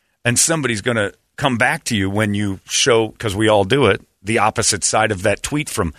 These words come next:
Jesus, it's two thousand seventeen. The man had an accident yesterday with a weapon.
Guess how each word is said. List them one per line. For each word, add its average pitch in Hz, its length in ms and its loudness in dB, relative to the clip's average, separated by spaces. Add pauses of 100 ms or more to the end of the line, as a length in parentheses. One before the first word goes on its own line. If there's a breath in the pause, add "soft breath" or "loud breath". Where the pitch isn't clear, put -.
(280 soft breath)
Jesus, 170 340 -2
it's 214 200 -4
two 196 180 -2
thousand 147 380 -4
seventeen. 143 560 -4
The 85 60 -2
man 131 220 0
had 123 160 0
an 107 100 -2
accident 107 500 -2
yesterday 95 360 -2
with 90 220 -2
a 85 80 0
weapon. 85 580 -4